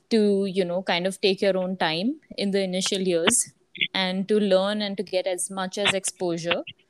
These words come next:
possible. And another thing is to not rush into starting your own venture. And also, I feel like, uh, creating your own aesthetic and style is really important. And another thing would be,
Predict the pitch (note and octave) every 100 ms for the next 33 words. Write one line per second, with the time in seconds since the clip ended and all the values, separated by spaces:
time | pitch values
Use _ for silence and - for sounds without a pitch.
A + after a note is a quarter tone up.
0 | _ _ _ _ - F3+ - F#3 F#3 F#4
1 | - - _ _ - _ - - G3+ F#3+
2 | F#3 F3+ F#3 - G#3+ G3 F#3+ G3+ A#3 G#3+
3 | G#3 F#3 - A3+ G3 F#3+ G3 F3+ F3 -
4 | G#3+ G#3 G#3+ - F3 F3 G#3 G3 F#3+ F#3+
5 | F3 D#3+ F3+ G3+ D4+ - _ _ _ _
6 | - F#3 F3 F3 F3 F#3 - G#3 G#3 B3+
7 | A#3 A3 A3 A#3 A3 A3 G#3 G3+ - _
8 | - G#3 G3 G3+ - A3+ G3 G3 A3 A3
9 | G3+ G3 G3+ G3 - F3+ F#3 F#3+ F#3+ G3+
10 | - E3+ F3 F#3+ F3+ F#3+ G3 F#3+ F3+ D#3
11 | D#3+ G3 D4 - _ _ _ _ _ _
12 | _ _ _ _ - G#3 F#3+ F#3 F#3 F#3
13 | F3+ _ - A#3 G#3+ G3 A3+ A3 G#3+ A#3
14 | G3+ G3 G3 F3+ F#3+ G3 F#3+ F#3